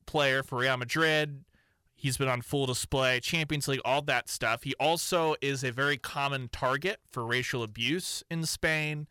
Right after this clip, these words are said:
and it happened again this weekend. Real Madrid came out firing. Carlo Ancelotti had a very strong statement in the press conference of,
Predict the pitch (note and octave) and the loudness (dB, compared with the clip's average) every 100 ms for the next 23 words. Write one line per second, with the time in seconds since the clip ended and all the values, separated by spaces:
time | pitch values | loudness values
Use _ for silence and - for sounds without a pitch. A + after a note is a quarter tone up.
0 | _ _ _ _ _ _ - B2 B2 B2 | _ _ _ _ _ _ -2 0 0 0
1 | B2 A#2+ A#2+ B2+ B2 - - E3 - E3+ | 0 0 0 0 0 0 4 4 4 0
2 | D3+ C3 - C#3+ B2+ A2+ A2 G#2+ - A#2 | 0 -2 0 2 2 0 -4 -8 -6 -4
3 | - C#3 D3 - F3 F#3 G3 G#3 _ _ | -4 -2 -2 0 0 0 -2 -8 _ _
4 | _ _ C#3+ E3+ E3+ C#3+ F3+ F#3 - F#3 | _ _ 2 2 2 2 2 2 0 0
5 | F3 - - D#3+ E3 E3 D#3 - E3+ E3 | 0 0 2 4 4 4 0 2 2 2
6 | D#3 C#3 C3 D3 D#3 C#3 C3 A2+ G#2 B2+ | 0 0 2 4 4 2 -2 -2 0 2
7 | C#3+ D3+ - D#3 C#3+ C#3+ - D3 C#3 B2+ | 2 0 -2 2 2 2 -2 0 0 0
8 | C3 - A#2+ G#2 - C#3+ - C#3+ C3+ - | -4 -4 -6 -4 0 0 0 0 0 0
9 | C3+ B2+ C3 A2+ A2 | -2 -2 0 0 0